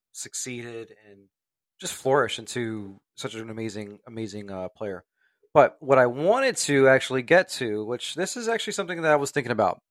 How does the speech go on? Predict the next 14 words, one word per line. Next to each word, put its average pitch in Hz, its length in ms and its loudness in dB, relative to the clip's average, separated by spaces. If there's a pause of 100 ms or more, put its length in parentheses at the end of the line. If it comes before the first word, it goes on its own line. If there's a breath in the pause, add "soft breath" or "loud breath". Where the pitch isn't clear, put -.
(100)
Um, 123 460 8 (100)
so 151 340 8 (280)
during 180 300 10
free 135 280 6
agency, 104 340 -2
one 110 140 -2
of 113 40 -10
the 113 80 -4
players 104 420 -4
that 101 200 -2 (840)
I 117 140 8
was 107 180 -2
really 120 340 -2
wanting 104 640 -6